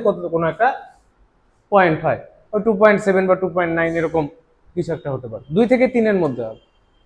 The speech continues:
তাহলে এইটা হচ্ছে আমাদের উষ্ণতা গুণাঙ্ক। তার মানে একটা জিনিস এখান থেকে ক্লিয়ার যে উষ্ণতা বৃদ্ধিতে সাধারণত কি হয়? বিক্রিয়ার বেগটা বাড়ে, এবং এটা স্বাভাবিক ব্যাপার।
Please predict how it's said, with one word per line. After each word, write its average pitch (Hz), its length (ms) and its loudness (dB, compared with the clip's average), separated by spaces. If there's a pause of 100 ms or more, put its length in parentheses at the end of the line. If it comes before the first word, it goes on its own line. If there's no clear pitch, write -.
(220)
তাহলে 202 180 6 (160)
এইটা 247 280 10
হচ্ছে 285 240 6
আমাদের 277 280 6
উষ্ণতা 240 420 4
গুণাঙ্ক। 180 320 4 (880)
তার 220 160 12
মানে 277 120 8 (100)
একটা 285 220 6
জিনিস 294 260 8
এখান 294 200 8
থেকে 294 220 6
ক্লিয়ার 226 340 10 (120)
যে 247 80 10 (160)
উষ্ণতা 285 440 8 (120)
বৃদ্ধিতে 233 420 4 (100)
সাধারণত 247 440 4
কি 262 120 -4
হয়? 226 180 6
বিক্রিয়ার 233 420 0
বেগটা 254 360 6
বাড়ে, 226 160 6 (1500)
এবং 170 200 6
এটা 208 180 4
স্বাভাবিক 220 420 8
ব্যাপার। 247 240 6